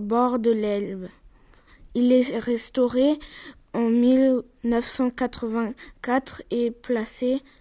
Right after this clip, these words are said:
dans la protection des monuments historiques. Vieux tunnel sous l'Elbe. Près des barcadères de Saint-Pauli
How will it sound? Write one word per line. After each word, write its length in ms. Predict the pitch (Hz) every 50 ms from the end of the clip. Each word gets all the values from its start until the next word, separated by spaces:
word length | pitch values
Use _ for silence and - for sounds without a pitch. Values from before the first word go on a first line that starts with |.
| - - - - - -
dans 100 | 240 247
la 160 | 240 233 233
protection 680 | 233 - - 254 247 - 254 247 - - - 262 262 262
des 160 | 262 220 233 226
monuments 600 | 220 220 220 226 226 226 220 226 233 233 247 269 - - - - - _
historiques. 760 | - 240 - - - - 240 226 220 208 202 202 - _ - - - - - - _ _ _ _ - _ _ - - - - - - - - - -
Vieux 340 | 220 220 226 247 262 294 285 - -
tunnel 580 | - 294 262 247 262 254 247 262 277 285 302 294 - - - - - - -
sous 140 | 254 254 240
l'Elbe. 480 | 233 226 208 208 214 202 185 180 180 - - _ _ - - - - _ _
Près 260 | - - - 269 269
des 240 | 240 226 233 247 240
barcadères 1080 | 208 208 226 220 233 - - - - 226 220 214 214 226 220 240 262 285 294 - - - - - - - - - -
de 160 | 208 208 226
Saint-Pauli 920 | 220 - - 277 262 262 262 262 - 247 240 240 233 226 240 240 262 277